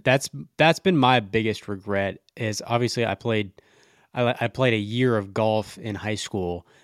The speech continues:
but I wish I played, like, football. I wish I played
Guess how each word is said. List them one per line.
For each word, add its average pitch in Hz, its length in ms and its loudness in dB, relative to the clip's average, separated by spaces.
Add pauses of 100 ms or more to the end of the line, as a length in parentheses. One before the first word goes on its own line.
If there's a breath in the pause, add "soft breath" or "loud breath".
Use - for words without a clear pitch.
(180 soft breath)
but 107 480 0 (600)
I 110 640 2
wish 113 300 -2
I 113 80 0
played, 104 440 -6
like, 104 220 -14
football. 120 720 2
I 104 100 -2
wish 104 260 -6
I 101 120 -4
played 98 640 -6